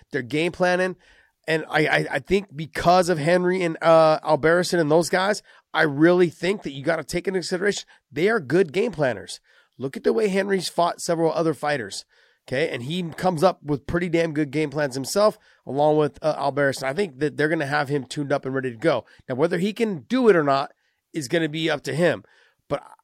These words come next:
I think, I think you're gonna see right off the bat whether he gets it done. So maybe some in-between round betting is on that as well. Uh, but I think I, if I was gonna make this bet,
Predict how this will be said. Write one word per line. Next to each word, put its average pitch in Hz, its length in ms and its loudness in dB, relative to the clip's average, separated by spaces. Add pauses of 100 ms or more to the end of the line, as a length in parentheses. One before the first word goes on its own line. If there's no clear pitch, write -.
(100)
I 160 140 0
think, 220 360 -4
I 165 140 -2
think 180 200 -6
you're 160 120 0
gonna 156 160 4
see 180 240 -4
right 151 140 2
off 147 160 -4
the 135 80 -8
bat 143 260 -4
whether 135 180 -4
he 131 140 -6
gets 131 200 -10
it 113 120 -12
done. 147 260 2 (260)
So - 160 -14
maybe 170 200 -2
some 151 160 -6
in-between 156 500 -2
round 143 220 0
betting 151 240 2
is 131 60 -4
on 135 120 0
that 143 160 0
as 120 140 -8
well. 143 340 0 (480)
Uh, 139 200 0
but 120 160 -2
I 143 100 0
think 151 280 -4
I, 151 120 -4
if 143 240 -4
I 165 100 0
was 175 140 0
gonna 170 140 2
make 156 200 -4
this 135 180 -8
bet, 135 380 -4